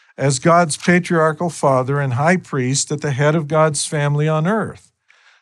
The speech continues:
There were many others who believed in the religion taught by Adam and the patriarchal fathers, but the holy order given to Adam was always held in its fullness by the eldest worthy descendant in each subsequent generation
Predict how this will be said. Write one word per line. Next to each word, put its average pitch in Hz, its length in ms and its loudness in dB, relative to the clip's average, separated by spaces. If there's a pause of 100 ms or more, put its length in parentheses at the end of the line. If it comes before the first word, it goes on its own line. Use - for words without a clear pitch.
There 147 120 2
were 156 140 4
many 220 340 4
others 190 440 2
who 151 100 2
believed 156 640 0
in 143 100 -4
the 139 80 -2
religion 135 500 0
taught 135 320 0
by 123 240 -2
Adam 113 440 -6 (420)
and 135 240 0
the 143 40 0
patriarchal 131 720 0
fathers, 180 760 -2
but 135 140 -4
the 135 100 -2
holy 208 360 2
order 143 320 2
given 151 360 -2
to 151 160 -4
Adam 139 540 0 (380)
was 127 180 0
always 202 480 4
held 156 480 4
in 135 160 0
its 202 200 0
fullness 127 680 -4 (360)
by 139 180 4
the 147 180 2
eldest 175 560 0
worthy 165 440 -2
descendant 131 720 -2
in 131 200 -8
each 180 340 -4
subsequent 170 800 -2
generation 139 920 -2